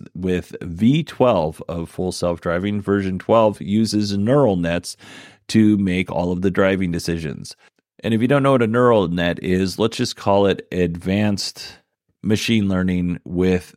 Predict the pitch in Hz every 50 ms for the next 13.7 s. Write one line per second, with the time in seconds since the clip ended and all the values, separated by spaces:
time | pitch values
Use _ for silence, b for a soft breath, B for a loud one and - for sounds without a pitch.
0 | _ - - - - - - 98 90 87 87 85 85 82 85 85 85 85 - -
1 | _ _ _ _ _ _ _ _ _ _ - 110 110 98 85 82 85 80 - -
2 | - - - - 117 113 107 - 101 95 92 85 87 85 82 85 - - 95 98
3 | 92 87 85 85 85 82 82 80 - - 85 82 82 80 76 62 60 64 62 58
4 | b b b b _ _ _ _ _ _ _ - 98 101 101 98 - 117 107 113
5 | 120 120 117 110 104 98 101 98 98 92 - - 98 95 92 92 92 90 - -
6 | 85 82 82 85 87 92 95 98 98 92 92 90 87 85 85 85 - - - -
7 | 82 82 87 85 67 82 87 87 90 82 - - 90 90 85 82 85 - 104 101
8 | 95 92 87 82 - 85 82 80 76 - 85 85 85 78 - - - B B B
9 | B B B B B B B B B - - 85 90 90 90 87 87 87 85 87
10 | 82 - _ _ _ _ _ _ _ _ _ _ _ _ _ _ _ _ _ -
11 | 101 - - 117 131 135 123 - - 104 104 104 113 113 113 110 110 107 104 101
12 | 98 - - 110 107 110 104 101 - - 113 95 95 95 98 - _ 104 98 90
13 | 90 87 - 95 85 - - 98 92 90 90 90 90 85